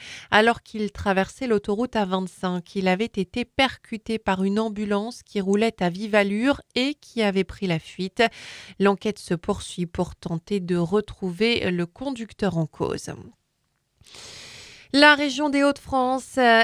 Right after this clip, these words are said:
est désormais entrée en phase pré-épidémique pour la bronchiolite et cette saison.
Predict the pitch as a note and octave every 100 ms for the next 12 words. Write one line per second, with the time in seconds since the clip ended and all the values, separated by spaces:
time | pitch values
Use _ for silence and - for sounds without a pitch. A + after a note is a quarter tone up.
0 | - C4+ C#4+ D#4 A#3+ B3+ A#3+ A#3+ A#3+ B3
1 | B3+ - C#4 - - B3 - - - A3
2 | G#3+ - C4+ C4+ - - - C#4 D4+ -
3 | A#3+ - A#3 G#3 A3+ D4 - - G#3+ F#3
4 | E3+ F#3 A#3+ D4+ - A#3 G3+ A#3+ G#3 F#3+
5 | - D3 - A3 G#3 F#3 G3+ C#4